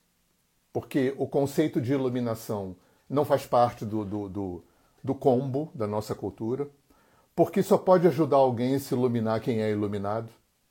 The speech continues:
Isso é um pressuposto, e o terapeuta não é um ser iluminado.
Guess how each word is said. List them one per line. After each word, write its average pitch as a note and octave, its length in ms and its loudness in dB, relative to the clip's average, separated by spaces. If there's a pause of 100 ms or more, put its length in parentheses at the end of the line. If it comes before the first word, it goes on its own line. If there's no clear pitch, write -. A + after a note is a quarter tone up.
(140)
Isso A2 320 -2
é G#2+ 120 2
um G#2+ 120 -2
pressuposto, G#2 720 -8 (500)
e A#2+ 60 -4
o A#2+ 60 -2
terapeuta A2+ 460 -2
não G#2 160 -4
é G#2+ 80 -4
um A2+ 80 -2
ser G#2 240 -4
iluminado. F#2 560 -10